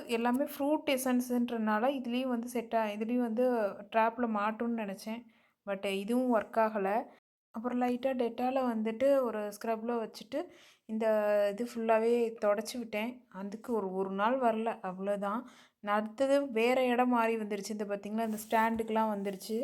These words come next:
ஏன்னா அங்க அந்த சிங்க்கு கிட்ட இருந்த இடம் ஃபுல்லா டெட்டால் லைட்டா அப்ளை பண்ணி விட்டனால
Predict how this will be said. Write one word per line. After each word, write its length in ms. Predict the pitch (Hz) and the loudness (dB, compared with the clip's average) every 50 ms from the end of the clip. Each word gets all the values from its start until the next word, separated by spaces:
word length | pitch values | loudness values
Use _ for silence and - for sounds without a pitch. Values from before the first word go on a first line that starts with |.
| 285 285 | -4 -4
ஏன்னா 240 | 233 226 220 226 226 226 220 | -6 -6 -4 -4 -4 -4 -4
அங்க 240 | 214 208 226 226 220 | -6 -4 -2 -2 0
அந்த 180 | 220 214 214 220 - | 0 -2 -4 -6 -4
சிங்க்கு 240 | 240 240 240 247 240 | -4 -4 -2 -4 -6
கிட்ட 180 | 247 233 - 247 | -6 -2 0 0
இருந்த 220 | 233 233 220 214 | 0 0 0 0
இடம் 200 | 208 208 214 208 | 0 0 0 -2
ஃபுல்லா 220 | - 226 226 233 214 | -4 -6 -4 -4 -4
டெட்டால் 320 | 214 208 - 247 247 247 233 | -4 -2 0 0 2 2 0
லைட்டா 220 | 220 208 208 226 214 | 0 -2 -2 -2 -2
அப்ளை 200 | 214 214 214 214 | -2 -2 -6 -8
பண்ணி 200 | 214 220 208 202 | -6 -8 -8 -8
விட்டனால 360 | 196 196 - 196 202 202 220 | -10 -10 -10 -8 -4 -4 -4